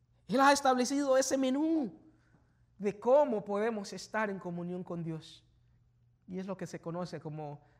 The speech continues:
la fe de Jesucristo. Porque sin duda alguna el Espíritu Santo, escribiendo a los hermanos en Roma, testifica y dice que en el Evangelio, la justicia de Dios, es decir, que la salvación que Dios ofrece al hombre,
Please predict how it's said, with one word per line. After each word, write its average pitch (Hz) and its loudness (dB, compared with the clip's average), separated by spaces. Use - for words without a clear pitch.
la 156 -6
fe 175 -8
de 170 -6
Jesucristo. 160 -14
Porque 165 -6
sin 208 2
duda 269 8
alguna 254 8
el 233 6
Espíritu 262 0
Santo, 254 4
escribiendo 226 2
a 247 2
los 226 -2
hermanos 240 0
en 208 -2
Roma, 247 2
testifica 208 -4
y 208 2
dice 208 -4
que 233 2
en 226 0
el 226 0
Evangelio, 240 -2
la 202 0
justicia 294 -4
de 247 2
Dios, 170 -2
es 262 -2
decir, 277 -2
que 240 2
la 233 8
salvación 233 4
que 277 6
Dios 277 6
ofrece 240 4
al 269 6
hombre, 180 0